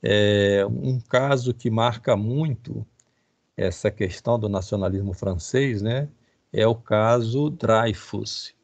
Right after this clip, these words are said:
né? É o chamado Affaire Dreyfus, porque a França se enfiou numa guerra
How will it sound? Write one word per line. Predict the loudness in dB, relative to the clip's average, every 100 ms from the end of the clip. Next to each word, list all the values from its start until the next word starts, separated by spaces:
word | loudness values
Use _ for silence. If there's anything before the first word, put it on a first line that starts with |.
| -10
né? | -8 -8 -12 _ _ -20 _ _ _
É | -4 -2
o | -2 -2
chamado | -2 0 2 0
Affaire | 0 2 4 2 -2
Dreyfus, | 0 2 2 -2 -8 -12 -12 -20 _ _ _ _ _ _ _
porque | -6 -4 2 2
a | 2
França | 0 0 0 -2 -4 -4 _
se | -12 -6
enfiou | -6 -4 -2 0
numa | 0 -2 -2
guerra | 0 0 2 0